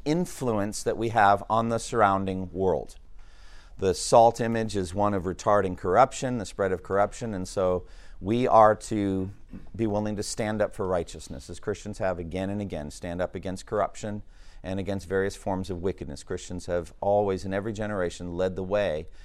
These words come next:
in these kinds of moral fights. The best of them understood that it didn't save souls, but it still was just right to fight slavery. It was right to fight other forms of wickedness in this world, to be salt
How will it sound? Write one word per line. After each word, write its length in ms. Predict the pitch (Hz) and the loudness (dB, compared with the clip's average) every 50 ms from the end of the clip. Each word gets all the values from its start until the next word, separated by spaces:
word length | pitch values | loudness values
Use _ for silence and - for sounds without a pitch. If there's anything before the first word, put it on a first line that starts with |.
| - - - - | -20 -20 -16 -10
in 160 | - 92 90 | -6 -6 -4
these 200 | 87 90 90 - | -4 -4 -4 -6
kinds 260 | - - 95 87 87 | -6 -6 -6 -4 -4
of 100 | 90 85 | -4 -4
moral 280 | 80 90 92 87 85 82 | -2 -2 0 0 -2 -2
fights. 640 | - - - 135 113 90 82 - - - - - - - - - - - | -2 2 4 4 4 4 2 -2 -6 -10 -10 -10 -12 -14 -16 -14 -12 -6
The 100 | - 104 | -4 -4
best 360 | 92 85 127 135 151 - - - | 0 2 4 4 4 2 0 -2
of 140 | 143 131 | -2 0
them 180 | 120 127 120 113 | 0 0 0 0
understood 800 | 110 107 101 101 95 - - - 127 117 104 87 82 82 90 95 - - - - - - - - - - - - | 0 -2 -2 -4 -6 -6 -4 0 2 2 4 4 2 0 -4 -8 -14 -16 -16 -16 -16 -16 -18 -18 -18 -18 -16 -6
that 160 | - 95 101 98 | -2 0 2 2
it 120 | 101 92 | 0 0
didn't 200 | - 117 107 107 | -2 -2 -2 -2
save 340 | - - - 98 87 80 - | -4 -2 0 0 0 0 -2
souls, 640 | - - 120 123 113 82 65 69 - - - - - - - - - - - - - - - - - - - - - - - - - - - - - - - | -2 0 2 2 2 2 0 -4 -8 -10 -14 -16 -16 -18 -18 -18 -18 -18 -16 -16 -16 -16 -16 -16 -18 -18 -18 -18 -20 -20 -20 -20 -20 -20 -20 -20 -20 -16 -10
but 100 | - 95 | -8 -6
it 100 | 92 95 | -6 -6
still 280 | - - - 120 120 120 | -8 -4 0 2 2 2
was 180 | 113 107 - - | 2 0 0 0
just 260 | 113 117 - - - | 0 -2 -2 -2 -6
right 540 | 80 82 90 92 90 90 - - - - - - - - - - - - - - | -2 0 2 2 2 2 -2 -8 -14 -14 -14 -14 -14 -14 -14 -14 -16 -16 -12 -8
to 100 | - 101 | -8 -8
fight 380 | - - - 113 101 98 92 | -8 -2 2 2 2 2 2
slavery. 500 | - - - 92 90 87 87 82 92 90 | -2 -6 -2 2 2 2 2 2 0 -2
It 80 | 87 85 | -2 -2
was 160 | 73 85 85 | -4 -6 -4
right 340 | 87 87 98 98 101 104 - | 0 2 4 4 4 2 -2
to 100 | - 110 | -6 -10
fight 560 | 95 - - 107 95 92 92 90 - - - - - - - - - - - | -10 -4 0 2 2 2 2 -2 -6 -12 -16 -16 -18 -18 -16 -16 -12 -6 -2
other 280 | 90 98 95 98 92 | -2 0 0 0 -2
forms 400 | - - - 104 95 92 90 80 | -4 -4 -4 -4 -4 -4 -4 -6
of 120 | 92 85 78 | -8 -6 -4
wickedness 640 | 92 87 - - 82 80 82 85 82 - - - - - - - - | -4 -4 -4 -6 -8 -8 -8 -8 -8 -10 -12 -14 -14 -16 -16 -14 -10
in 140 | - 101 101 | -6 -4 -4
this 180 | 101 95 87 - | -2 -4 -4 -4
world, 300 | 98 87 85 80 82 82 | -2 -2 0 0 -2 -4
to 100 | - 92 | -6 -8
be 160 | 80 104 104 | -6 -6 -6
salt 520 | 101 - - - 95 90 87 85 - - | -8 -6 -2 0 0 0 0 -2 -6 -12